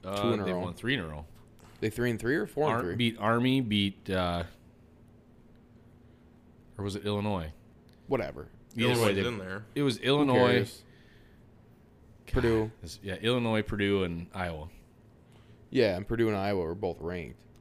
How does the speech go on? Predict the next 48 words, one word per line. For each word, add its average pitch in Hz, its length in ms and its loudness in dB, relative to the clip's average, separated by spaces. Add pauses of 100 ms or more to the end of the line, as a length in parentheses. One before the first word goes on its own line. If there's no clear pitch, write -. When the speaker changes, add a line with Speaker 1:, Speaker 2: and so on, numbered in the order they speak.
(240)
Speaker 3:
And 143 200 -4
Army, 113 400 0
so - 160 -10
is 104 120 -10
it 101 80 -12
four 104 240 -6
in 151 40 -2
a 165 40 -2
row? 185 160 -4
Are - 20 -4
they 107 80 -6
five 107 260 -6
and 151 100 -12
three? 196 280 -6 (960)
Speaker 1:
No, 87 240 -10
they're 85 120 -8
four 76 340 -16
and, 76 120 -14 (180)
yeah, 139 160 -10 (100)
they 165 100 -10
might 165 220 -12
be. - 60 -20 (240)
Fuck, - 200 -18 (160)
I 113 140 2
Speaker 2:
I, 110 60 2
who 131 180 -4
cares? 120 400 4 (560)
Speaker 1:
All 76 80 -12
right. 67 300 -12 (880)
Speaker 2:
Or 123 180 4
look 123 220 2
it 113 100 2
up. 107 240 0 (460)
Speaker 1:
I'm 139 100 0
trying 123 300 2
to 90 60 0
look 87 180 -4
it 85 80 -8
up, 85 180 -4
and 90 80 -8
I 98 60 -4
can't 95 260 -8
find 92 320 -6
anything 98 400 -6
on 87 180 -6
Leo 90 280 -2
Chanel's 87 480 -8
being 85 360 -8